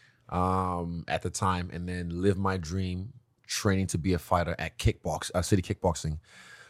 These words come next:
Um, I don't know. For me, I always just, I, I, <sighs> it's weird. It might be my ego talking, but I always knew I was never gonna be just, like, an ordinary dude. Uh,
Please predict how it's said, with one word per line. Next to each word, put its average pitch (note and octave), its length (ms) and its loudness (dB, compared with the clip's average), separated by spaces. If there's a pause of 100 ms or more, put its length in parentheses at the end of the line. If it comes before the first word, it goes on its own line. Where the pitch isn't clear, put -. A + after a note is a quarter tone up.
(160)
Um, G2+ 800 8 (640)
I - 120 2
don't F#3 140 4
know. F3+ 400 8
For - 200 -4
me, E3+ 420 6 (1600)
I D3 120 12
always G#3+ 400 12
just, - 380 -4 (140)
I, - 100 8 (160)
I, D#3 300 12 (340)
<sighs> - 360 6
it's - 140 2
weird. A2 460 10
It G2+ 80 0
might D3 160 6
be F3 100 0
my C3 200 8
ego G#2+ 260 4
talking, F#2+ 380 2 (1200)
but F#2 260 8
I A#2+ 120 8
always D3+ 280 8
knew A#2+ 240 6
I A2+ 60 8
was G#2+ 160 6
never A#2 220 0
gonna G#2+ 160 2
be G2+ 220 0
just, G2 260 -2
like, G2 200 2
an - 80 -4
ordinary F#2 400 2
dude. F2+ 340 -2 (720)
Uh, F#2+ 460 4